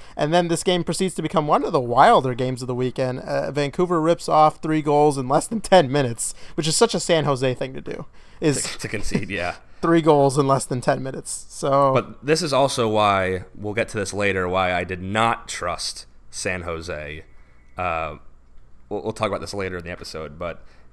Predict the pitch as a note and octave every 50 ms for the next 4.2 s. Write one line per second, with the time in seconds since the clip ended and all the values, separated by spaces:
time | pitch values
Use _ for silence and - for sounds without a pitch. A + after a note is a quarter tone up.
0 | - - - - - C3 C3 - - C#3 C3+ - - C#3 C3 - - G2 G2 -
1 | - F2 E2 D#2+ D#2 E2 E2 - - - - - D#3+ D3+ - - G#3 F#3 F3+ -
2 | G#3 A#3+ A#3 A2+ - - - B2+ A#2+ A2+ G2+ A#2 G#2+ G#2 F#2+ - - - - -
3 | - - A2 A#2+ A#2 B2 - B2 B2 B2 C#3 C3+ B2 - - - - - - -
4 | - - G#2